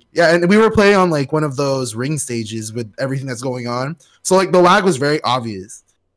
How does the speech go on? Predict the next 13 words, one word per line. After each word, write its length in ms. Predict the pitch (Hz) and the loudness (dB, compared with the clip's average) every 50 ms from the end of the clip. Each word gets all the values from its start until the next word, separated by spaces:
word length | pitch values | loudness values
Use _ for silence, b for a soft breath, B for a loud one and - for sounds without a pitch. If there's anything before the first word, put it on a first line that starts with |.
| _ _ - | _ _ -10
And 120 | - 170 - | -8 -2 -2
from 100 | 208 196 | 0 0
what 80 | 196 185 | 2 2
I 140 | 180 190 202 | 2 2 2
heard, 300 | 180 190 190 202 165 160 | 2 2 0 0 0 0
there's 160 | 170 165 - | -2 -2 -2
people 260 | - 185 - 185 185 | -4 -6 -4 -2 -2
that 180 | 165 165 147 120 | -2 -2 -2 -2
were 420 | 139 139 135 131 127 127 - - _ _ _ | -4 -4 -4 -2 -4 -4 -6 -8 _ _ _
having 260 | - - 175 160 165 | -4 -2 -2 -2 -2
their 100 | 156 143 | -4 -6
capture 320 | - - 143 147 135 156 151 | -6 -6 -8 -8 -8 -8 -12
card 440 | - 156 147 139 139 143 139 135 | -8 -4 -4 -2 -2 -4 -6 -10